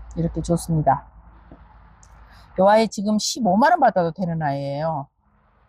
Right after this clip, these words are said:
십오만 원 받아도 되는 아이인데 제가 십삼만 원 가겠습니다.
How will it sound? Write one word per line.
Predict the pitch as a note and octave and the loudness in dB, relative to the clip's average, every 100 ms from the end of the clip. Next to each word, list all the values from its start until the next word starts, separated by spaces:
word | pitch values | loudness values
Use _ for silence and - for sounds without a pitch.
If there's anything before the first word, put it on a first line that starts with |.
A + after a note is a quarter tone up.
| _ _ _ _ _ | _ _ _ _ _
십오만 | - - B3+ E3 F3+ A3+ | -2 2 4 4 4 4
원 | A#3 | 2
받아도 | F#3 D#3+ D#3+ C#3+ | 0 0 -2 -2
되는 | F3 E3+ E3+ | -6 -4 -2
아이인데 | D3 C#3 D#3 A#3 D4+ F#4 - _ _ _ | -4 -6 0 4 4 2 -4 _ _ _
제가 | - E3+ F3 | -4 0 0
십삼만 | - - - C4 C#4+ C#4 | -2 -14 -4 -2 2 4
원 | B3 F#3 | 4 0
가겠습니다. | D3 D#3+ E3+ D3+ C#3 | -4 -8 -10 -12 -12